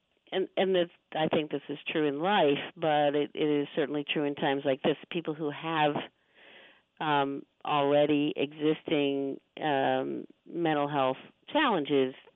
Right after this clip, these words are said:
um, certainly people who have, um, trauma and sort of unprocessed or untreated trauma are,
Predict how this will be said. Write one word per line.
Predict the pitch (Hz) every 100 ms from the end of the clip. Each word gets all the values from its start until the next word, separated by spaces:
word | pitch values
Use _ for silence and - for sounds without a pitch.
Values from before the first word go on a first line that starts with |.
| -
um, | 160 143 139 135 135 139 -
certainly | 180 151 151 -
people | 147 -
who | 139 139
have, | 139 131 131 123 139 - - - - - - -
um, | 147 135 131 131 131 - - _ _ _ _ _ _ _ _ - -
trauma | 165 151 147 139 139 92
and | 139 135 - -
sort | 156 139
of | 135 -
unprocessed | 147 143 - 139 139 - 131 -
or | 131
untreated | 127 131 - 156 151 -
trauma | - 139 131 120
are, | 139 143 135